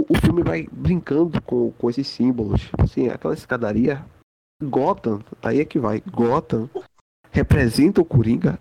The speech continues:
e o Coringa é a representação fiel de Gotham. É uma cidade doida, com problemas sérios,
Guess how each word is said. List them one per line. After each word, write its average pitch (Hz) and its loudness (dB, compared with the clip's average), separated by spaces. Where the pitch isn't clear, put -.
e - 6
o 160 2
Coringa 175 4
é 139 2
a 143 4
representação 147 2
fiel 175 6
de 180 0
Gotham. 117 0
É 127 0
uma 139 0
cidade 139 -2
doida, 113 2
com 127 -2
problemas 120 2
sérios, 120 0